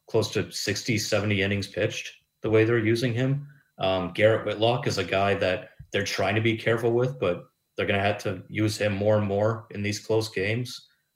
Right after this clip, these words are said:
Um, Jake Diekman has pitched a lot throughout his career, but he's no spring chicken. He's thirty-four going on thirty-five. So typically that's a tough workload for a guy that age. So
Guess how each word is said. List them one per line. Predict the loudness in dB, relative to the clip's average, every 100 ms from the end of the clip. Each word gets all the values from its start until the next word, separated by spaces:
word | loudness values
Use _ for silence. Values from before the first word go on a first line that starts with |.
| -6
Um, | -4 -2 -4
Jake | 0 0 2
Diekman | -2 -2 0 0 0 -4 -8
has | -2 2 2
pitched | -2 -4 -2
a |
lot | 2 2 0
throughout | -2 0
his | 0 -4
career, | -6 -2 0 2
but | 2 0 -4 _ _ _ _
he's | -4 -4 -4 2
no | 4
spring | 4 4 2
chicken. | 4 2 0 -6 -10
He's | -14 -14 -12 -2
thirty-four | 2 2 2 4 4
going | 4 4
on | 2
thirty-five. | 0 0 0 0 0 -2 -4
So | -4 -2 -2 -6 _ _ _ -6
typically | -2 0 2 2
that's | 2 2
a | -2
tough | -2 -2 0
workload | 0 2 2 0
for | 0 -2
a |
guy | 0 2
that | 2 0
age. | 0 -2 -2 -6
So | -4 -2 -4